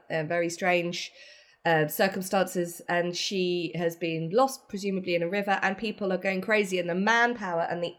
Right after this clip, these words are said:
effort and the amount of social media space and the amount of newspaper space over this, this woman. And then alongside that, you've got numbers like seven thousand potentially killed in the Turkish-Syrian earthquake. And there's a sort, almost a sort of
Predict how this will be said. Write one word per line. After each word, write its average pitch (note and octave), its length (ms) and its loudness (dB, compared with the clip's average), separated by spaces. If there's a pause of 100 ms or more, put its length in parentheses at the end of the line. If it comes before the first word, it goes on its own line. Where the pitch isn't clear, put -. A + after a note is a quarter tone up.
effort B3+ 460 2 (320)
and G#3 180 6
the G#3 80 4
amount A#3 540 4
of F#3+ 160 2
social A3 400 2
media A3+ 460 0
space A3 600 0
and F#3 160 2
the F3+ 40 4
amount F#3 240 0
of E3 100 -6
newspaper A3 680 -2
space - 480 -2
over F3 240 2
this, E3+ 280 0
this F3 220 -6
woman. G#3+ 380 2 (420)
And B3+ 220 8
then B3+ 440 8 (380)
alongside C#4 580 8
that, G3 220 6
you've F#3+ 180 -4
got G3 160 0
numbers F#3+ 300 0
like F3+ 240 2 (220)
seven G3+ 340 0
thousand F#3 440 2
potentially E3+ 520 -4
killed E3 260 0
in D#3+ 100 -6
the D#3+ 60 0
Turkish-Syrian D#3+ 920 -2
earthquake. E3+ 480 -4 (340)
And A3 340 10 (300)
there's B3+ 220 10
a C4 60 -2
sort, C4+ 460 4
almost C#4 380 6
a B3+ 40 -4
sort B3+ 360 4
of A#3+ 240 4